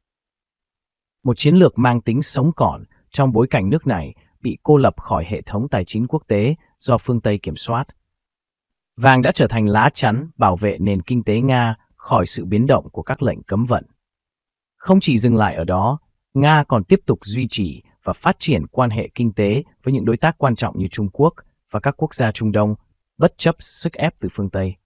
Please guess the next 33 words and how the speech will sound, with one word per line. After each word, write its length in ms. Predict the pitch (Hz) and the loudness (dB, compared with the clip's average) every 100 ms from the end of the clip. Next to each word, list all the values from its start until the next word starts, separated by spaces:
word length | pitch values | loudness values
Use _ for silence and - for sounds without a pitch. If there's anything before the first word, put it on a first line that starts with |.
| _ _ _ _ _ - | _ _ _ _ _ 0
Việc 200 | 147 180 | 2 4
Nga 220 | 185 196 | 4 6
đẩy 160 | 135 | 4
mạnh 180 | 107 117 127 | 2 0 2
mua 120 | 131 | 2
vàng 300 | 113 90 76 | 2 -2 -4
không 240 | - 151 151 | -4 -4 -2
chỉ 180 | - 95 | -4 -2
đơn 180 | 117 | -2
thuần 300 | 113 110 90 80 | 0 -2 -2 -4
là 60 | |
một 200 | 95 92 | -4 -4
biện 140 | 107 - | -6 -8
pháp 200 | - 143 | -6 -6
phòng 260 | - 104 82 | -4 -8 -6
thủ, 300 | - - - _ _ | -10 -12 -14 _ _
mà 100 | 127 | -4
còn 200 | - 127 | 0 2
là 80 | 117 | 2
bước 240 | 120 185 147 | 0 0 0
đi 160 | 143 - | -2 -2
chiến 200 | 131 156 | -2 2
lược 220 | 160 - - | 2 0 -8
trong 180 | - 147 | -2 0
việc 200 | 113 - | -2 -4
xây 200 | - 131 | -2 0
dựng 240 | 123 - | -2 -4
một 120 | 98 - | -6 -6
trật 200 | 104 - | -8 -6
tự 160 | 101 - | -8 -6
tài 160 | - 82 | -8 -6
chính 280 | - 104 113 | -4 0 0
mới. 260 | 98 143 | 0 -4